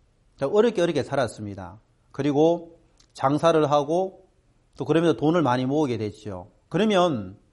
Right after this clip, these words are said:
원래 유럽에 살고 있는 사람들이 돈을 많이, 그 돈을 많이 가지고 있는 유대인들을 쫓아내고 그 돈을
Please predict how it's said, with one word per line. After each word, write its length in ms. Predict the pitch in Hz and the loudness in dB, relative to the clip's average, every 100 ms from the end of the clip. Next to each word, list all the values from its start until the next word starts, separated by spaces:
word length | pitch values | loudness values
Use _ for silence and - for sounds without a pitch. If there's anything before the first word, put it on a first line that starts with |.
| _ _ _ _ _ _ _ _ | _ _ _ _ _ _ _ _
원래 180 | 156 190 | 0 2
유럽에 240 | 180 254 | 4 4
살고 240 | 208 202 190 | 6 4 4
있는 140 | 180 | 2
사람들이 420 | 170 170 160 147 | 2 2 2 -2
돈을 300 | 131 147 170 | 0 -2 0
많이, 280 | 139 131 135 - - _ _ _ | 0 0 -2 -8 -20 _ _ _
그 160 | 131 | -6
돈을 260 | 139 156 185 | 2 2 4
많이 220 | 151 151 | 4 2
가지고 260 | 156 156 147 | 2 2 0
있는 160 | 143 | 0
유대인들을 520 | 123 139 147 147 135 117 | -2 0 0 0 0 -2
쫓아내고 560 | 185 180 139 131 123 | -2 0 0 0 -2
그 160 | 127 127 | -4 -4
돈을 460 | 131 147 165 170 | -2 0 -2 -4